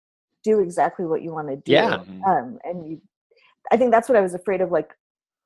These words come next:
Speaker 1: there were so many kind of constraints or things imposed on you as
Speaker 2: Yeah.
Speaker 1: a associate attorney.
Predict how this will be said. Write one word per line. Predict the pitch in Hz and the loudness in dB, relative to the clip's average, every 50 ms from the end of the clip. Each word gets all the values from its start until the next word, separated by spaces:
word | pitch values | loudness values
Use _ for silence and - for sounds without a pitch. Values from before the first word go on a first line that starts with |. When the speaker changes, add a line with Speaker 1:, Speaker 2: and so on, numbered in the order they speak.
| _ _ _ - | _ _ _ -8
Speaker 1:
there | 196 208 | -4 -4
were | 180 | -4
so | 180 - - 214 190 | -4 -4 -4 -4 -4
many | 190 185 185 170 165 - - | -4 -4 -6 -6 -8 -8 -10
kind | 226 170 | -12 -12
of | 160 165 165 _ | -12 -14 -18 _
constraints | - - 202 170 170 - - - 220 202 202 202 196 190 - - | -14 -12 -12 -12 -12 -14 -14 -12 -12 -10 -10 -10 -10 -12 -12 -8
or | 156 160 151 143 143 - _ _ _ _ _ _ _ _ _ _ _ _ | -6 -6 -6 -6 -8 -10 _ _ _ _ _ _ _ _ _ _ _ _
things | - 220 196 202 202 196 | 0 0 0 0 -4 -6
imposed | 202 180 175 - 190 175 180 175 180 180 | -6 -8 -4 0 0 0 0 0 -2 -2
on | 170 160 | -2 -2
you | 156 160 165 160 | -2 -2 -2 -2
as | 160 170 165 | -2 -2 -2
Speaker 2:
Yeah. | 156 143 143 | -4 -4 -4
Speaker 1:
a | - _ - 190 - _ _ _ _ - | -6 _ -16 -20 -20 _ _ _ _ -14
associate | - - - 185 180 175 - 196 180 165 | -12 -8 -4 -4 -4 -4 -2 -2 -2 -2
attorney. | 165 170 - - 202 196 185 175 175 175 | -2 -4 -4 -6 -4 -4 -4 -6 -8 -10